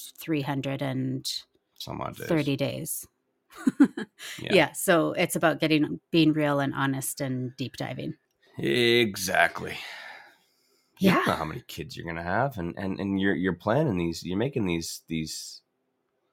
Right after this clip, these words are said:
Speaker 2: these plans when your kid's one or two or five. What's it gonna be like? Like, like, your kids aren't going anywhere anytime soon. I'm sorry, you're not traveling the world and scuba diving every day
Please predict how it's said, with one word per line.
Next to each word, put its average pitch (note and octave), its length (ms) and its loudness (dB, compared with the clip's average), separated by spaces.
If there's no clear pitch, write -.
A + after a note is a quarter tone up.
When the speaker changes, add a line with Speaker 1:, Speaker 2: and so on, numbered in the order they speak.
Speaker 2:
these F2 180 -2
plans F#2+ 840 4
when F2 120 -2
your D#2+ 120 0
kid's - 600 -4
one E2+ 480 4
or D#2 100 -8
two F2+ 540 2
or C#2+ 120 -6
five. E2 760 2
What's - 220 -4
it B2 80 -6
gonna C3 140 -2
be B2+ 80 -2
like? A#2 320 -4
Like, G#2 280 -6
like, G#2+ 220 -8
your A2 80 -4
kids D#3+ 320 -6
aren't B2+ 180 -4
going F2 300 0
anywhere D#2 340 -4
anytime D#2+ 380 -8
soon. F#2+ 400 -2
I'm G2 140 0
sorry, G#2+ 540 2
you're G#2+ 100 4
not A#2+ 200 6
traveling G2+ 680 6
the E2 80 0
world D#2+ 500 0
and D#2+ 140 -8
scuba G2 420 -2
diving D#2+ 580 -2
every E2 380 -6
day D2+ 500 -10